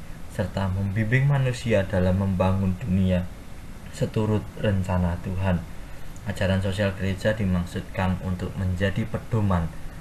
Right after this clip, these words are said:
dorongan, dan bekal bagi banyak orang Katolik dalam perjuangannya ikut serta menciptakan dunia kerja dan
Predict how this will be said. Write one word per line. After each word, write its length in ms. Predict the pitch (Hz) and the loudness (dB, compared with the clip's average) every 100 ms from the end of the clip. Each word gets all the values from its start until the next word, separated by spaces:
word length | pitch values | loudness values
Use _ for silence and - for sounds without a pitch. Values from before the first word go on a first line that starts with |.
| - - | -12 -6
dorongan, 640 | 101 92 98 98 98 101 98 - | 0 2 4 4 2 0 -4 -4
dan 220 | 95 85 - - - | -2 -2 -4 -4 -4
bekal 400 | - 113 120 113 | 0 2 2 2
bagi 320 | 107 95 101 90 | 0 0 -2 -2
banyak 400 | 95 95 92 - | 0 0 -2 -4
orang 400 | 110 120 120 113 | -2 0 -2 -4
Katolik 480 | 104 90 104 95 - - | -6 -4 -2 -2 -6 -6
dalam 320 | 95 92 90 92 - - | -2 0 0 -2 -8 -6
perjuangannya 1040 | - - - 113 107 98 95 90 90 85 85 - - - - | -6 -6 -6 0 2 2 4 4 4 2 -2 -8 -8 -8 -4
ikut 240 | 98 - | -4 -4
serta 400 | - - - 95 | -4 -4 -2 0
menciptakan 960 | 101 95 - - - - 95 - 92 92 | 0 -2 -6 -6 -4 0 0 0 0 0
dunia 480 | 95 90 90 87 - | 0 2 2 2 -2
kerja 480 | 92 - 101 95 | -6 -2 0 0
dan 240 | - 87 | 0 -2